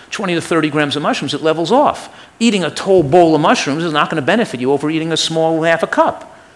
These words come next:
Did you follow that? The, but not with green vegetables, because green vegetables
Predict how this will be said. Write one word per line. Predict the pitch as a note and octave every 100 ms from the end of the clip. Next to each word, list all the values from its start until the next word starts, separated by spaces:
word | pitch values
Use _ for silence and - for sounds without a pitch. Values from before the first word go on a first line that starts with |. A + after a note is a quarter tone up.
| _
Did | D#3
you | D#3
follow | F#3 G#3
that? | A#3+ C#4 C4+ - - _ _ _ - _ _ -
The, | F3
but | - G3
not | G3+ B3+ C4+
with | F3
green | F#3+ F#3+
vegetables, | A3 - C3+ F2+ C2 - - _ _ _ _
because | - - D#3
green | E3 G#3+ G#3
vegetables | F#3+ F#3+ F3+ E3+ D#3